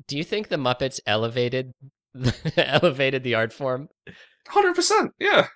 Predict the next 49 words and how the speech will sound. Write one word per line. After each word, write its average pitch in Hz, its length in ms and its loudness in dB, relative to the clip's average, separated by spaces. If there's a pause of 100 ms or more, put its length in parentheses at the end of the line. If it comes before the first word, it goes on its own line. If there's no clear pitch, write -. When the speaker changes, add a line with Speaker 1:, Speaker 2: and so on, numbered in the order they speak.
(120)
Speaker 2:
<laughs> - 200 4 (760)
Like, 151 180 8
sorry, 151 220 6
I'm, 170 160 4
I'm, 170 180 2
I 156 100 6
was, 151 160 -4
I 156 100 2
was 147 120 -2
being, 139 300 -2
I 113 40 -2
was 123 100 -4
being 143 140 -2
ironic, 123 360 0
but 107 180 -6
genuinely, 101 540 0
Muppets 101 240 -4
Christmas 101 260 -14
Carol 101 240 -2
is 104 80 -4
brilliant 113 380 -6 (260)
because, 107 640 0 (240)
because 110 720 0 (220)
Michael 165 320 2
Caine 92 340 -4 (180)
plays 95 240 -6
it 101 80 -10
straight. - 340 -4 (520)
Speaker 1:
Yeah. 104 200 -2 (180)
Speaker 2:
He, 151 140 -2
like, 147 360 2
at 165 120 -4 (100)
any 202 340 4
point 185 280 2
in 175 40 -4
the 151 60 -6
film, 160 240 0
he 131 60 -2
could, 175 120 -4
he 135 80 -2
could 139 140 -2
have 165 100 2
been 131 160 -4
like, 123 220 -2 (540)
"Oh, 127 120 -18 (180)
oh, 156 280 -2
it's 143 280 -6
a 120 60 -4
Muppet, 135 320 0